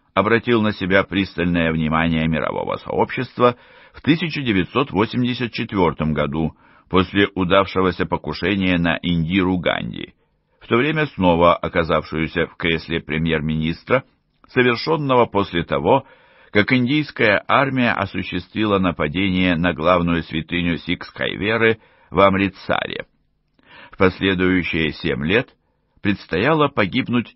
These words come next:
десяти с лишним тысячам воинственных сикхских активистов, случайных жертв и сотрудников службы внутренней безопасности. В конце того десятилетия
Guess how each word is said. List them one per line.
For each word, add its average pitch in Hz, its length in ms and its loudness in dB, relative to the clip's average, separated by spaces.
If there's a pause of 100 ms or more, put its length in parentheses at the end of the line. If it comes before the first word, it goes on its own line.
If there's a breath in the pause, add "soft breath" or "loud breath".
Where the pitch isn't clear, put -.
(140)
десяти 117 580 -2
с - 140 -12
лишним 113 420 -2
тысячам 87 720 -2 (240 soft breath)
воинственных 92 840 0
сикхских - 640 -6
активистов, 90 800 -4 (560 soft breath)
случайных 165 680 0
жертв 131 640 -2
и 110 60 -4
сотрудников 110 720 0
службы 95 360 0
внутренней 87 540 0
безопасности. - 960 -4 (720 loud breath)
В - 100 -14
конце 120 440 4
того 107 300 2
десятилетия 85 1000 -2